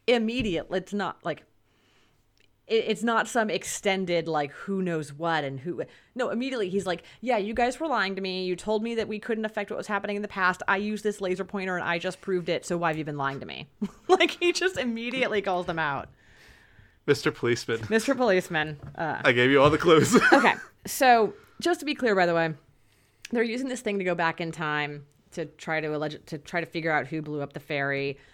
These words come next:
Speaker 1: But quickly Denzel's like, "Well, whoever blew up the ferry murdered her first, so let's follow her around, and then we can maybe figure out, you know, how she was connected, who blew up the ferry because who murdered her."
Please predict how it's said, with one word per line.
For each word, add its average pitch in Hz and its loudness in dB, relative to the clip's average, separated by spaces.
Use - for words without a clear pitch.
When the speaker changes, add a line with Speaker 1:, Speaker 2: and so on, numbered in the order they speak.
Speaker 1:
But 160 -6
quickly 220 0
Denzel's 175 0
like, 156 -2
"Well, 160 -2
whoever 180 -4
blew 180 0
up 165 -4
the 160 -10
ferry 160 -2
murdered 156 -2
her 156 -4
first, 147 -4
so 151 -4
let's 151 -6
follow 151 -4
her 226 0
around, 139 -4
and 143 -6
then 143 -4
we 139 -6
can 143 -8
maybe 135 -6
figure 139 -6
out, 123 -4
you 151 -6
know, 123 -4
how 156 2
she 147 -4
was 143 -6
connected, 135 -6
who 170 0
blew 156 -2
up 156 -2
the 156 -10
ferry 143 -4
because 143 -6
who 139 -8
murdered 127 -8
her." 190 2